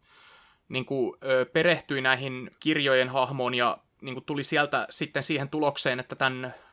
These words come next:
Bond-pahiksen pitäisi aina olla, niinku, Bondin vastakohta. Ja sen takia hän, niinku, periaatteessa luo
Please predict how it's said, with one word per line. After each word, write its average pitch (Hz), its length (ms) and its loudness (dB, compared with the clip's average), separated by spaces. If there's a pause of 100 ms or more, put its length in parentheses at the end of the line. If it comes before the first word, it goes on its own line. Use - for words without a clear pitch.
(320)
Bond-pahiksen 147 640 2
pitäisi - 300 -2
aina 151 280 4
olla, 127 320 2
niinku, 131 240 -6
Bondin 139 480 0
vastakohta. - 840 -2 (580)
Ja - 60 -6
sen 151 160 0
takia 147 240 0
hän, 147 140 0
niinku, 143 400 -4
periaatteessa 151 880 2 (600)
luo 156 500 6